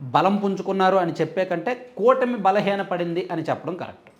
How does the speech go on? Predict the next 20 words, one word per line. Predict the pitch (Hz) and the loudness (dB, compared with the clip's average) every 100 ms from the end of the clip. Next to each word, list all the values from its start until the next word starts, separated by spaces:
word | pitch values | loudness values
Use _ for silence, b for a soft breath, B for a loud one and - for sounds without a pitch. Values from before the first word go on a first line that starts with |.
| _ _ _ _ | _ _ _ _
So | 151 | -2
ఇది | 147 208 | -2 -2
జిల్లాల | 143 147 165 151 | -4 0 2 2
వారీగా | 143 139 185 135 156 B B - | -2 -2 -2 -4 -6 B B -12
అంచనా | 120 131 | -10 -8
అనమాట. | 120 104 101 - | -8 -8 -12 -10
ఈ | 147 | -6
సర్వే | 156 156 190 | -2 0 0
ప్రాతిపదిక | 202 175 170 165 165 | 2 4 2 2 -2
ఏంటంటే | 165 156 156 160 240 - - 147 | -2 -2 -2 -4 -4 -6 -10 -10
రకరకాల | 139 156 175 180 | -8 -6 -4 -4
వర్గాల | 151 135 160 156 | -4 -4 -4 -2
ద్వారా, | 147 127 | -4 -6
మనకున్న | 120 139 151 151 | -6 -8 -6 -6
సబ్స్క్రైబర్స్ | 151 139 - 147 143 135 | -6 -6 -8 -8 -8 -8
ద్వారా | 151 147 | -6 -4
మనం | 143 139 | -4 -6
తెలుసుకున్నాం. | 135 135 - 156 185 220 B B B - | -8 -10 -10 -8 -8 -8 B B B -8
And | 147 | -4
కొంతమంది | 143 143 147 151 160 139 131 - | -2 -2 -2 -4 -2 -2 -4 -10